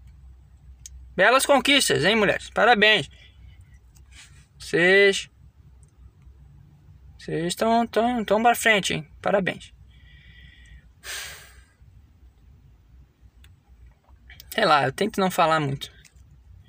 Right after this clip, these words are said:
Vamos pro próximo aqui. Outra notícia que teve esse ano foi em maio. É... Deixa eu carregar aqui. Globo ponto com, G um.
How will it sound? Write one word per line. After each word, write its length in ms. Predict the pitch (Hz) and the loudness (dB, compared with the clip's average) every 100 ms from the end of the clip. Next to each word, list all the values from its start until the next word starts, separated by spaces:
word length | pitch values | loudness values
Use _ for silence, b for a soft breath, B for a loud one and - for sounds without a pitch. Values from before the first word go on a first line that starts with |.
| b b b b | b b b b
Vamos 140 | - 233 | -2 0
pro 120 | 269 | 2
próximo 440 | 233 240 202 - | 6 6 6 2
aqui. 320 | 135 131 131 - _ - - - - - - - _ _ | -4 -4 -6 -10 _ -20 -20 -20 -20 -20 -20 -20 _ _
Outra 300 | 202 208 233 | 0 2 2
notícia 480 | 226 - 254 240 226 | 2 0 0 0 -2
que 80 | |
teve 220 | - 208 196 | 2 2 4
esse 160 | - | 2
ano 300 | 190 214 214 | 2 2 2
foi 180 | 190 175 | 0 -2
em 80 | 165 | 0
maio. 440 | 151 170 226 240 - _ _ _ b b b b b _ _ | 2 4 2 -2 -6 _ _ _ b b b b b _ _
É... 1120 | 135 139 147 151 147 143 139 135 131 131 127 - - _ - _ _ _ _ _ _ _ _ b b b b b b b | 0 4 6 6 6 6 6 6 6 4 2 -2 -18 _ -20 _ _ _ _ _ _ _ _ b b b b b b b
Deixa 180 | b - | b -2
eu 140 | 143 135 | -2 0
carregar 320 | 139 143 143 | 0 2 2
aqui. 420 | 139 190 214 226 B B B - - - - | 2 4 4 2 B B B -20 -20 -20 -8
Globo 280 | 165 196 196 | 0 2 2
ponto 280 | 208 190 | 0 0
com, 400 | - 214 233 226 196 | 0 4 4 4 2
G 160 | 175 | 2
um. 240 | 185 226 | 2 0